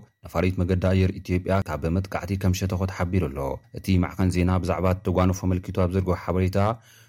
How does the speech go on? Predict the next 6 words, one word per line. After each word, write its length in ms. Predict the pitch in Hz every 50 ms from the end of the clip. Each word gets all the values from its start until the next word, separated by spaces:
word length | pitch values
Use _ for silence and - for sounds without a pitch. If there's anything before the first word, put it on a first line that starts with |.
| _ _ -
ዋንነታ 420 | 76 80 98 101 98 95 95 95 95 92 92
በረራ 260 | 87 92 87 92 92 92
መገዲ 300 | 95 90 87 92 90 87
ኣየር 220 | 85 90 92 92 92
ኢትዮጵያ 380 | - - - 92 92 - - 95 92
ዝኾነት 420 | 90 90 - 90 90 95 95 95